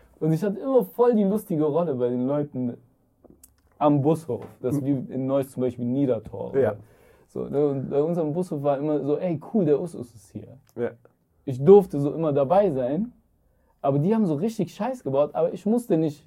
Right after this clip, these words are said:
Speaker 1: mitmachen. Ich
Speaker 2: Ja,
Speaker 1: musste nicht
Speaker 2: gut.
Speaker 1: mit rauchen, ich musste nicht Leute mit abziehen. Aber ich war einfach immer mit dabei und die waren froh, dass ich dabei war. Und ich war so einfach, ich war zugucken.
Speaker 2: Hm.
Speaker 1: Aber ich war nicht richtig drin, weißt du? Ich war so geduldet, Typ mit Basketball,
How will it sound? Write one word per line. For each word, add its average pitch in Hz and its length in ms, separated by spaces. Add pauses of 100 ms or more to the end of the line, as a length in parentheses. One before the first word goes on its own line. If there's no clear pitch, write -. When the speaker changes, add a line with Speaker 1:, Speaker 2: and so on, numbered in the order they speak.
(140)
Speaker 1:
mitmachen. 175 520
Ich 123 100
Speaker 2:
Ja, 165 60
Speaker 1:
musste 165 180
nicht 135 140
Speaker 2:
gut. 135 80
Speaker 1:
mit - 200
rauchen, 135 380
ich 120 160
musste 127 200
nicht 123 180
Leute 131 320
mit 123 180
abziehen. 127 400 (200)
Aber 156 140
ich 165 100
war 196 140
einfach 180 320
immer 170 160
mit 160 180
dabei 170 440 (360)
und 160 120
die 156 100
waren 202 160
froh, 247 240
dass 185 120
ich 147 100
dabei 202 340
war. - 180 (160)
Und 156 120
ich 185 120
war 226 140
so 214 80
einfach, 208 240
ich 165 140
war 180 100
zugucken. 156 480 (300)
Speaker 2:
Hm. 123 160
Speaker 1:
Aber 147 100
ich 151 100
war 202 120
nicht 185 160
richtig 175 460 (220)
drin, 151 400
weißt 123 280
du? 240 260
Ich - 80
war 151 100
so 143 120
geduldet, 165 600
Typ 143 200
mit 131 140
Basketball, 135 640